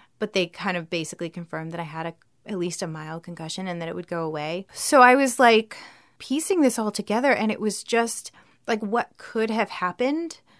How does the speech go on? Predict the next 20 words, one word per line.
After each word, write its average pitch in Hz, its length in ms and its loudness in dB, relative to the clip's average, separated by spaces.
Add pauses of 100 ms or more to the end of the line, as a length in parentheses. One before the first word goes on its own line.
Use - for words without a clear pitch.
(1500)
terrified 165 840 -8
me - 420 -14
and 220 160 2
made 220 200 4
me 226 120 2
so 214 440 0
angry. 190 720 -10 (320)
Like, 202 160 -6 (100)
I 233 160 6
don't 269 220 4 (100)
know 196 320 2
who 190 180 -4
those 175 260 -4
guys 156 280 -8
are. 160 380 -10 (280)
I 214 60 0
don't 233 160 4
know 196 360 2 (120)
their 170 300 0
ba-, 220 180 2